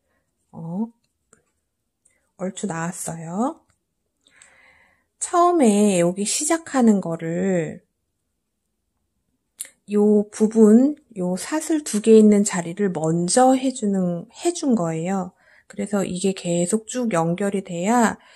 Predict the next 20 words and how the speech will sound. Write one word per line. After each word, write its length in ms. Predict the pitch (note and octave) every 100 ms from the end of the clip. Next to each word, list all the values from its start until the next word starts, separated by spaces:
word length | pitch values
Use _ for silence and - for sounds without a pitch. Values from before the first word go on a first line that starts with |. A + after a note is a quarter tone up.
| _ -
위에 240 | F#3+ G3
이제 240 | F3 F3 F3+
가방 420 | - F#3 G3+ F3+
올라갈 520 | E3 G3 G#3 F#3 F3
때도 280 | E3+ E3 E3
이게, 720 | D#3+ F3 E3+ F3 F#3 F3 - _ _ _ _
어, 400 | E3 D#3 D#3+ - E3+ _ _ _ _ _ _ _ _ _
맞게 640 | - F3+ - - G#3+ F3+
올라갈 460 | D#3 E3+ F3 F3 E3
수 140 | -
있거든요. 640 | D3 - D3+ D3 D#3+ G#3+ B3 _ _ _ _ _ _ _ _ _ - - - - -
이제 280 | G3 F3+ -
밑판을 580 | G#3+ - C#4 B3+ A#3+ A#3
뜨고 720 | D#4+ E4+ G#3+ G#3+ A3+ G3 E3
이제 200 | F3+ F3+ F3
위에 180 | F#3+
올리는 560 | A3 F3+ G3+ C4 C4+ C4
부분이 400 | A3 F#3 F#3 F3+
올라가면 960 | E3+ D#3+ F3+ F#3 F3 E3+ G#3+ A#3 G3+ F3+ - - - _ -
여기 640 | F#3 F#3+ G3 G3+ F#3+ -